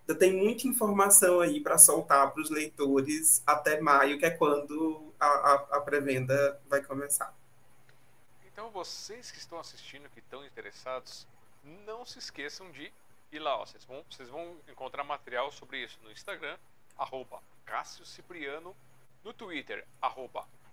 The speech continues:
Speaker 2: Cipriano Cássio, no site dele, provavelmente que vai postar alguma coisa lá, que é o cassio cipriano ponto com ponto B R, no YouTube, youtube ponto com barra Cássio Cipriano, e o TikTok,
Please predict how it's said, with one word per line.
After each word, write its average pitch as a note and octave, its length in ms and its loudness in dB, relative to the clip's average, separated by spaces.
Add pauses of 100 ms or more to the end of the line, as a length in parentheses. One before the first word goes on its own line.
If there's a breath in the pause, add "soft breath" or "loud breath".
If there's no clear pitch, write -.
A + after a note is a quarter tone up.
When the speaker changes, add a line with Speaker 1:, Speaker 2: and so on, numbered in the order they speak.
(180)
Speaker 2:
Cipriano D3+ 680 -14
Cássio, D#3+ 520 -10 (640)
no C#3+ 220 -14
site - 420 -6
dele, D3+ 240 -10
provavelmente G#2+ 560 -16
que - 40 -20
vai G#2 100 -10
postar G#2 300 -18
alguma C3+ 240 -12
coisa E3 260 -12
lá, D3+ 240 -8 (640)
que - 80 -14
é - 20 -6
o A2 80 -8 (220)
cassio D#3 380 -4
cipriano A#2 480 -12
ponto - 300 -18
com A2 160 -18
ponto A#2 260 -20
B F3 100 -10
R, B2+ 260 -12 (460)
no A#3 160 -14
YouTube, A#3+ 800 -12
youtube F3+ 320 -18
ponto - 280 -20
com F#3 180 -10
barra B2 280 -6 (120)
Cássio A#2 360 -6
Cipriano, G#3 640 -12 (240)
e C#4 60 -16
o C4+ 80 -14 (100)
TikTok, - 640 -6